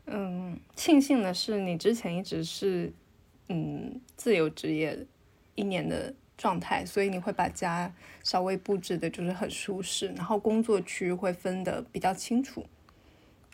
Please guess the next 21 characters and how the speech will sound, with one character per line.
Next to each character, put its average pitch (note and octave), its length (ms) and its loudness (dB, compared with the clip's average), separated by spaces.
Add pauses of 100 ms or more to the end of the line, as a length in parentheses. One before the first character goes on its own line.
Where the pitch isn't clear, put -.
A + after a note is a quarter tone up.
嗯， - 320 -2
所 F#3 240 -2
以， F3+ 460 -2 (880)
嗯， G3 680 -6 (220)
甚 A#3 180 4
至 A3 140 4
我 G3 60 6
们 D#3+ 100 0
家 E3+ 160 2
有 E3+ 80 2
跑 - 180 -6
步 E3+ 160 -4
机， - 300 -10 (540)
可 - 120 -2
以 F#3+ 120 0
解 E3 200 -2
决 - 240 -6
健 F#3 240 0
身 F3+ 280 -4
这 F3 120 -6
个 F3 240 -8